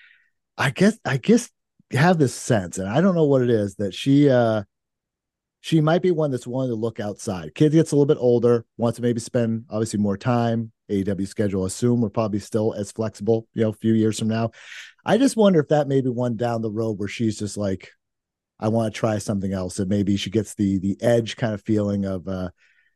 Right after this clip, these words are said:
"There's only so much I can do here," you know? I don't know. Just a, just a thought I had that there's someone that was gonna go. I think that maybe someday she might do it just to cross off the bucket list, assuming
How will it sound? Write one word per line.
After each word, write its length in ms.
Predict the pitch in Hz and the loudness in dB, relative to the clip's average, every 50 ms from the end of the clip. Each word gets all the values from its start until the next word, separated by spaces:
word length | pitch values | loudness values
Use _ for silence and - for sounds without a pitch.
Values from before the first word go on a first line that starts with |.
| _ _ _ _ _ _ _ | _ _ _ _ _ _ _
"There's 220 | 120 123 113 - 151 | 2 2 4 4 4
only 160 | 151 147 139 | 4 4 4
so 160 | - 151 131 | 4 4 4
much 260 | 123 120 117 - - - | 4 2 2 0 -2 -6
I 100 | 107 107 | -6 -6
can 200 | - - 101 95 | -4 -2 -4 -2
do 180 | 87 101 92 92 | -2 -2 -4 -4
here," 340 | 92 - 76 - - - _ _ _ | -6 -8 -12 -12 -14 -18 _ _ _
you 100 | 95 92 | -2 -2
know? 220 | 90 90 92 90 - | 0 -2 -4 -4 0
I 140 | - 170 208 | 2 4 6
don't 160 | 214 190 139 | 6 6 4
know. 180 | 113 98 110 127 | 4 2 2 2
Just 280 | - 190 196 196 - | 4 2 2 4 4
a, 220 | 185 165 147 131 - - _ _ _ _ _ _ _ _ _ _ _ _ | 4 6 4 4 0 -4 _ _ _ _ _ _ _ _ _ _ _ _
just 180 | 196 226 226 254 | 2 2 4 4
a 60 | 233 | 2
thought 260 | 240 - 185 180 170 | 4 4 4 4 6
I 80 | 165 156 | 4 4
had 300 | 143 147 139 139 123 120 | 2 2 2 0 0 0
that 160 | 120 120 - | -4 -4 -4
there's 200 | 117 113 110 - | -6 -6 -4 -2
someone 220 | - 147 147 147 | -2 -2 -2 0
that 60 | 131 120 | -2 -2
was 140 | 117 110 | -2 -2
gonna 180 | 104 123 113 107 | -2 -4 -4 -4
go. 480 | 95 87 104 101 101 98 95 92 90 - | -4 -4 -2 -2 0 0 0 0 -2 -2
I 140 | - 95 95 | -4 -6 -8
think 280 | - - 127 127 120 - | -4 -4 -4 -4 -2 -2
that 140 | 113 87 101 | -2 -2 0
maybe 280 | 107 104 104 92 101 | 0 0 0 -2 -4
someday 340 | - - 104 101 98 98 95 | -6 -4 -4 -4 -2 -2 -4
she 160 | 95 - 110 | -4 -4 -2
might 220 | 101 101 98 95 85 | -2 -2 -2 -4 -4
do 100 | 98 95 | -4 -6
it 100 | 92 85 | -6 -4
just 300 | - 104 113 - - - | -4 -6 -6 -6 -4 -4
to 220 | 123 104 92 85 - _ | -2 -2 -2 -2 -6 _
cross 320 | - - 110 98 90 - | -4 -4 -4 -4 -4 -6
off 160 | - 87 - - | -8 -10 -8 -10
the 80 | 87 | -10
bucket 320 | 78 - 87 85 80 - - | -8 -6 -6 -6 -6 -8 -8
list, 240 | 67 62 - - | -10 -10 -10 -10
assuming 500 | 95 95 - 151 151 139 135 127 120 104 | -8 -2 2 2 4 4 4 4 2 0